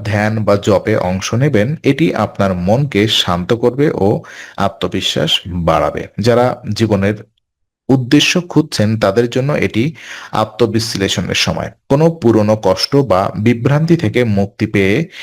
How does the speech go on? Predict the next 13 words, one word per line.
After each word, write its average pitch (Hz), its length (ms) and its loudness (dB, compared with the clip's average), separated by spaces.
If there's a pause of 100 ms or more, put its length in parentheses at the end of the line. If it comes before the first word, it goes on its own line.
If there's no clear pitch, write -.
(280)
নতুন 120 400 2
পথ 104 280 2 (180)
দেখতে 90 420 -2 (140)
পারেন। - 280 -4 (180)
তো 131 80 4
বিশেষ 139 320 0
কিছু 170 280 2
উপায়, 113 460 0 (360)
প্রতিদিন 170 400 2
সকালে 123 460 2
ওম 131 300 2
নমো 107 280 2
নারায়ণা 92 640 0